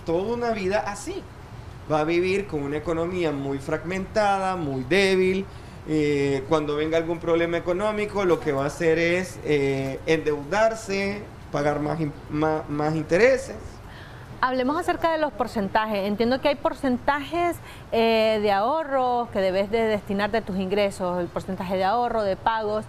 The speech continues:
Speaker 2: y hay dos tipos de ahorros que en teoría se deberían de practicar, ¿no? El de emergencia y el ahorro que es para algún tipo de fin.
Speaker 1: Ujú.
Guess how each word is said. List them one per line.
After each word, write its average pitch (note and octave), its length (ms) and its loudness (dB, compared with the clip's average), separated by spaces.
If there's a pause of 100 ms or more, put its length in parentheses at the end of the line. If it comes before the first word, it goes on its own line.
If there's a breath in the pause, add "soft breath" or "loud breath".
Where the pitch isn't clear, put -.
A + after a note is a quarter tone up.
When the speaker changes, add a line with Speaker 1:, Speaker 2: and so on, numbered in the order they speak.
(260 loud breath)
Speaker 2:
y A3+ 100 4
hay A#3 80 6
dos D4 300 2
tipos E4+ 280 2
de C#4+ 100 2
ahorros B3 360 0
que A#3 300 0
en G#3 100 -2
teoría G#3 560 0
se C#4+ 140 -2
deberían G3+ 480 2
de G#3+ 80 0
practicar, G3 580 0
¿no? A#3 240 0
El F#3 160 0
de F3 160 2
emergencia A#3 720 0
y C4 140 2
el F#3+ 140 4
ahorro F#3 400 2
que G3 100 -2
es F3+ 80 0
para G#3+ 260 0 (220 loud breath)
algún G3+ 260 0
tipo F#3 300 -2
de F3+ 100 2
fin. A3+ 300 -4 (180)
Speaker 1:
Ujú. F#3 300 -4